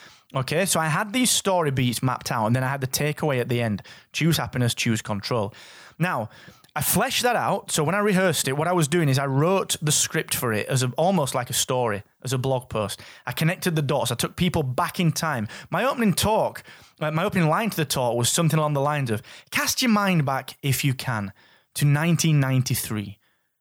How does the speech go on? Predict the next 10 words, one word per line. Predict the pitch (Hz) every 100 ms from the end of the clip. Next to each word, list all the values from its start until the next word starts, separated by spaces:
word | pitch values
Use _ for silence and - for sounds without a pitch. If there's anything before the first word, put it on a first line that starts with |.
| _ _ _ _ _ -
We | 147
were | 190
all | 220
wearing | 214 214 190
se-, | 160 175 143
shell | - 160
suits | 143 156 202 -
and, | 139 123
like | 139 160 -
me, | 139 170 147 147